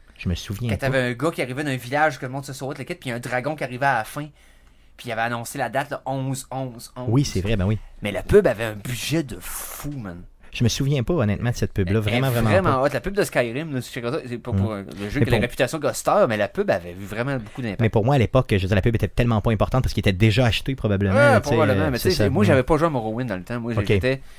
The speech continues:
Speaker 2: j'ai commencé le, mon fandom de Bethesda par, euh, Fallout et Skyrim.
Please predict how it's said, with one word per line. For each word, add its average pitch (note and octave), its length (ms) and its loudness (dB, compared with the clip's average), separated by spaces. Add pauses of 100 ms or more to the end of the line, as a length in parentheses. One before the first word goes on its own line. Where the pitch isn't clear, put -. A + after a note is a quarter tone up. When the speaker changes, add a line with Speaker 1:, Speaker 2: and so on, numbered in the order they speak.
(180)
Speaker 2:
j'ai B2 140 -4
commencé F3 760 4
le, A#2 380 -4 (1500)
mon A2 140 -8
fandom B2+ 340 -2
de C#3+ 100 0
Bethesda A2 460 -2
par, A#2 400 2
euh, G2 640 2
Fallout A2 540 2
et G#2+ 60 -8
Skyrim. G2 560 -6